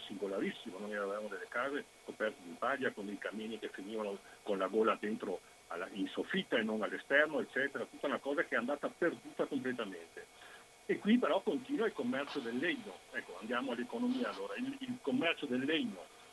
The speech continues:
dal tempo dei Romani, ancora prima dei Finbar, eh, perché le montagne erano preziose, perché un tronco che arrivava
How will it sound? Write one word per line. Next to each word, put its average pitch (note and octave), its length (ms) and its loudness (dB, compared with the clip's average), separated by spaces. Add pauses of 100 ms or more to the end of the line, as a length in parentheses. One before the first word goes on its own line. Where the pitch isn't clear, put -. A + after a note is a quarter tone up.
dal F2 200 -4
tempo B2 260 0
dei G#2 140 -4
Romani, A#2 400 2
ancora A2 340 0
prima D3+ 340 2
dei G#2+ 260 -2
Finbar, G#2 420 0
eh, A2 160 -4 (100)
perché - 180 -6
le G#2+ 60 -4
montagne G#2+ 460 0
erano A2 340 0
preziose, G2+ 680 2 (260)
perché - 220 -2
un B2+ 160 4
tronco D#3+ 540 4 (280)
che G#2 120 -2
arrivava A2 580 0